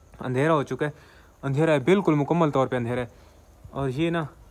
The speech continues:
अभी उतरेगा, उतरेगा, वेट कर रहे हैं, अभी उतरता है कि नहीं उतरता। उतर जा यार, उतर जा, मैं तेरे ऊपर खड़ा हूँ,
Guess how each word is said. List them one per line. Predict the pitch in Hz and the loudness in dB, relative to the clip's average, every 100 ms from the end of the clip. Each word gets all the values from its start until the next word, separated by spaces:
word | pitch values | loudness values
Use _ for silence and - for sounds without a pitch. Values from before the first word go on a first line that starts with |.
| - - - | -20 -20 -10
अभी | 135 131 139 139 - - - - - 143 | -8 -6 -6 -8 -14 -20 -16 -16 -10 -8
उतरेगा, | - 127 113 | -4 -2 -2
उतरेगा, | 127 135 120 117 110 - - - - | -4 -4 -6 -6 -8 -18 -20 -20 -10
वेट | 113 151 151 | -2 -2 -2
कर | 123 | -4
रहे | 120 131 | -4 -8
हैं, | - - - - - | -10 -20 -20 -20 -14
अभी | - 131 | -8 -6
उतरता | 131 139 135 | -6 -6 -6
है | |
कि | 131 | -6
नहीं | 123 127 | -6 -6
उतरता। | 127 123 127 120 - - - _ _ - - - - - - - - - - - - | -8 -8 -8 -10 -16 -20 -20 _ _ -20 -20 -20 -20 -20 -20 -20 -20 -20 -20 -20 -18
उतर | 143 180 | -6 -4
जा | 156 143 | 0 0
यार, | 127 123 131 | 0 -2 -4
उतर | 147 156 143 | -6 -6 -4
जा, | 117 110 - - - - - - - | -4 -8 -14 -20 -20 -20 -20 -20 -10
मैं | 135 | -6
तेरे | 147 151 | -4 -4
ऊपर | 151 156 | -4 -4
खड़ा | - 127 | -4 -6
हूँ, | 127 | -6